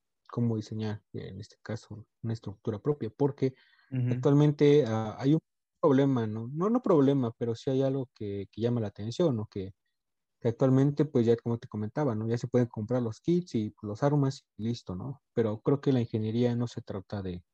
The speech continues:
Speaker 1: pues, de eso, ¿no? De comprar y armar y lanzar, ¿no? La ingeniería se trata de, pues, hacerlo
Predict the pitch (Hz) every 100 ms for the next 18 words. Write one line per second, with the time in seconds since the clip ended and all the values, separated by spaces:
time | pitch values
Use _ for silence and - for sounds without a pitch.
0 | - 92 117 147 - 101 110 98 - 95
1 | 98 123 147 131 98 113 139 139 98 92
2 | 92 92 92 120 127 92 117 131 _ _
3 | _ _ _ _ - 113 123 120 131 131
4 | - 131 127 131 117 104 - - 101 -
5 | 98 - 123 120 120 110